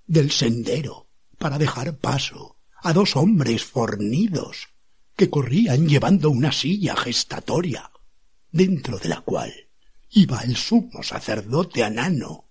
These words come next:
en apariencia, absorto en sus pensamientos.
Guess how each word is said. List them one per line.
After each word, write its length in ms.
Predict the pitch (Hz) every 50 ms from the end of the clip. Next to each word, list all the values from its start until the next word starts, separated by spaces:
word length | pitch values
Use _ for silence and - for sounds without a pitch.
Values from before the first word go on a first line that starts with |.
| _ _ _
en 340 | - 123 117 113 - - _ _ - -
apariencia, 1120 | 160 147 139 - 123 107 107 127 170 196 196 185 185 - - - - - - - - - _ _ _ - _ _ _
absorto 880 | - 123 120 - - - - - 120 156 208 196 - - - 92 98 123
en 140 | 131 131 120
sus 300 | - - 131 - - -
pensamientos. 1160 | - 117 117 117 101 - - - - - 247 156 196 214 160 - - 147 - - - - -